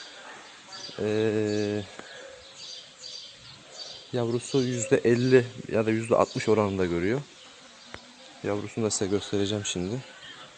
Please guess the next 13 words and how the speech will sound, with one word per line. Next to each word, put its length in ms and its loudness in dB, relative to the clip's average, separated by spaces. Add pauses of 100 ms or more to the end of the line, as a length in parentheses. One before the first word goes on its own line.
(920)
Çok 260 2
akıllı 380 0
bir 60 -2
kızımız. 360 0
Elimizde 500 4
doğdu 360 4
bizim 280 -2
akıllı. 440 2 (720)
Kendi 300 0
ineğimizin 640 0
yavrusu. 540 0 (840)
Ve 260 2 (200)
sütü 680 0